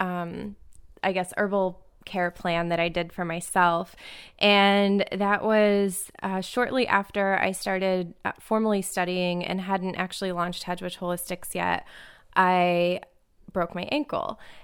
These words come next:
And I was told it was going to be an eight-week recovery process with my foot in one of those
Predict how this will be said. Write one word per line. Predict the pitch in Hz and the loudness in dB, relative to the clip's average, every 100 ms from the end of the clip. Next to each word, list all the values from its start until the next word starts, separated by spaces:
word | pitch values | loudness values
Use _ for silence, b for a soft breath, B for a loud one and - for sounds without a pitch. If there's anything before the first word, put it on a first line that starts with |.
| B - | B 0
And | 196 190 190 190 190 185 185 180 | 4 4 4 4 2 0 0 2
I | - 196 196 | 4 4 4
was | 196 190 | 0 -4
told | - 202 196 | -2 2 2
it | 190 | 0
was | 185 180 | -2 -6
going | 185 180 | -4 -4
to | 175 | -6
be | 175 170 170 - | -4 -2 -2 -4
an | 175 | -4
eight-week | - - 233 214 | -2 -2 -4 -4
recovery | 208 - 196 196 190 | -8 -6 -4 -2 -2
process | - 190 185 - 185 175 175 170 | -4 -6 -6 -6 -2 0 -2 -4
with | 180 | -8
my | 180 175 | -8 -8
foot | - 190 180 - | -6 -4 -4 -4
in | 180 175 175 - | -6 -4 -6 -10
one | - 190 180 | -10 -8 -6
of | 175 | -4
those | 175 170 170 175 - | -4 -4 -4 -8 -10